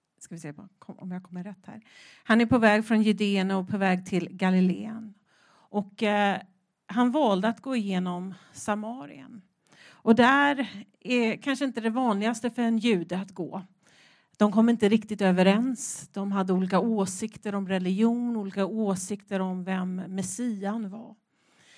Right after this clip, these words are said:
Men där går Jesus och hans lärjungar och de kommer till Jakobs källa. Och det är mitt på dagen,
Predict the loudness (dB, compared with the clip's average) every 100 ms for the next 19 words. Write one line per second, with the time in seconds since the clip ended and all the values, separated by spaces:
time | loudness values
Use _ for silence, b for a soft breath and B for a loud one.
0 | b b 6 8 4 4 4 4 4 0
1 | -2 -4 -2 -2 -2 -2 0 0 0 -2
2 | -4 -6 -2 0 -2 -6 -12 -10 -10 -8
3 | -6 -6 -6 -6 -4 -8 -12 -20 -18 -20
4 | -16 -12 -12 -12 -14 -16 -16 -16 -20 _
5 | _ b b b b b b b b b
6 | 6 6 6 2 0 0 2 2 0 -2